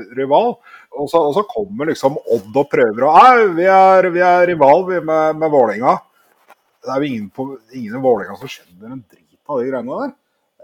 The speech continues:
Start, "Hei, vi er kjemperival, vi. Dette blir et tøft oppgjør." Eh, og, og, og det må de gjerne tro, men det er jo ikke viktig for, for Vålerenga at, eh, de er våre rivaler, og derfor så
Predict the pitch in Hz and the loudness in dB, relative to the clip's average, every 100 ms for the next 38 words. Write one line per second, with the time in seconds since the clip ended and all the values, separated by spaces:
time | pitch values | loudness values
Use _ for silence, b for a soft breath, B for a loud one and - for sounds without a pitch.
0 | - 139 - - - 101 165 254 - 196 | -16 -14 -14 -14 -10 -2 0 -2 -6 -4
1 | 233 180 190 190 143 - 107 117 175 240 | -2 0 -2 -2 -6 -6 -10 0 2 2
2 | 185 - _ - 151 143 123 131 185 190 | -4 -6 _ -16 -14 -8 -6 -4 -6 -6
3 | 156 - 165 - 160 226 b b b b | -8 -6 -10 -6 -6 -8 b b b b
4 | 139 160 165 160 160 147 165 147 160 165 | -6 0 2 2 0 2 2 2 -2 -4
5 | 156 147 143 139 143 240 202 165 - 175 | -4 -2 -2 0 -4 -2 -4 -6 -4 -4
6 | 254 190 _ 139 165 175 151 - 196 233 | -4 -6 _ -10 -6 -2 -2 -4 -10 -12
7 | _ - 113 - 139 147 143 - 147 147 | _ -16 -16 -10 -6 -6 -8 -10 -12 -6
8 | 135 107 95 98 127 139 - 127 135 - | -4 -4 -8 -8 -4 -4 -4 -2 -4 -4
9 | - 135 135 117 107 104 98 110 123 110 | -10 -10 -10 -14 _ -18 -10 -6 -4 -6
10 | 104 107 113 113 123 110 110 170 190 165 | -10 -10 -10 -10 -8 -8 -6 -6 -6 -6
11 | 135 151 143 | -8 -10 -14